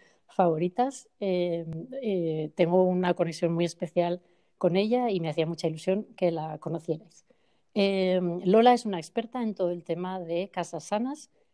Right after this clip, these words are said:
y mobiliario, eh, ecológico y hecho a la perfección, eh, especialmente para, eh, los niños y los niños pequeños. Eh,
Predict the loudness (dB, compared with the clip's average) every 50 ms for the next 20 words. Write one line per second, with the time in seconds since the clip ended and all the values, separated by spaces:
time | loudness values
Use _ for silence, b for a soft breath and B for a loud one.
0 | _ _ -6 -4 -2 -2 -2 -2 0 -2 -2 -2 -2 -4 0 0 0 0 0 -2
1 | -4 -4 -4 -4 -6 -8 -10 -12 -6 -4 -4 -4 -4 -4 -4 -4 -6 -8 -10 -8
2 | -8 -6 -4 -2 0 2 2 0 2 0 -6 -2 0 0 0 2 2 0 0 -2
3 | -2 -2 -4 -4 -4 _ -6 -4 -2 -2 -2 -4 -8 -10 -6 -6 -8 -6 -2 -2
4 | 0 0 0 -4 -8 _ _ _ _ _ _ _ _ _ _ -4 2 4 4 4
5 | 4 2 0 -2 -4 -6 -2 0 2 2 4 4 2 2 2 2 2 4 4 4
6 | 6 6 4 2 0 -4 -8 -10 -8 -8 -6 -6 -6 -8 -10 -10 -8 -6 -4 -4
7 | -4 -4 -6 -6 -8 -14 -18 _ _ _ _ _ _ _ _ _ _ _ -6 -4
8 | -4 -4 -4 -6 -8 -10 -10 -10 -6 -6 -6 -6 -6 -8 -8 -10 -12 -20 -20 -20
9 | _ _ _ _ _ _ _ _ -8 -4 -2 0 2 2 2 2 2 0